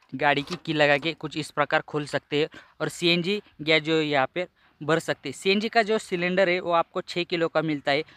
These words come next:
और गाड़ी का ये माइलेज मैं आपको अभी बताता हूँ। गाड़ी का जो माइलेज है वो आपको पैंतीस का मिलता है, थर्टी फ़ाइव का मिलता है, जो कि एक किलो के सीएनजी में आप थर्टी फ़ाइव किलोमीटर तक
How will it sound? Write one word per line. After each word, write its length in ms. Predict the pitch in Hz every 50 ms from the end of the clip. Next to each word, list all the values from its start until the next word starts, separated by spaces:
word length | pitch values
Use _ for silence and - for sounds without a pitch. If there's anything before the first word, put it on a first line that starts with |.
| - - _ -
और 160 | 175 190 190
गाड़ी 240 | 175 185 190 190 196
का 100 | - 226
ये 160 | 220 208 208
माइलेज 440 | 202 185 175 170 180 185 202 190 - - - _ _ _ _
मैं 100 | 175 175
आपको 240 | 175 - - - 196
अभी 140 | 180 165 175 160
बताता 340 | 160 151 - 160 - 156
हूँ। 120 | 160 165 165
गाड़ी 220 | 147 151 151 165
का 120 | - 196 185
जो 120 | 202 202
माइलेज 400 | 190 180 170 165 165 170 185 175
है 80 | 180 175
वो 100 | 165 165
आपको 340 | 165 151 - _ - 185 190 - _ _ _ _ _ _ _ -
पैंतीस 340 | 180 180 - - 220 -
का 140 | - - 208
मिलता 260 | 185 185 175 - 175
है, 60 | 175 170 -
थर्टी 300 | - 185 170 139 - 202
फ़ाइव 220 | - 196 185 180 -
का 80 | 190 185
मिलता 280 | 175 165 160 139 143 147
है, 80 | - - _ _ _ _ _ _ _ _ _ _ _ _ _ _ _ 156
जो 180 | 143 180 190
कि 260 | - - 240 247 - - _ _ _ _ _ _
एक 140 | 185 208 214 - -
किलो 200 | 214 202 208 196
के 140 | - 214 208
सीएनजी 440 | - - 190 190 185 185 175 190 185
में 160 | 185 190 190
आप 180 | 175 165 - - _ _ -
थर्टी 200 | 165 143 - 180
फ़ाइव 180 | - 196 180 -
किलोमीटर 400 | - 170 170 170 165 143 156 160
तक 180 | - 180 185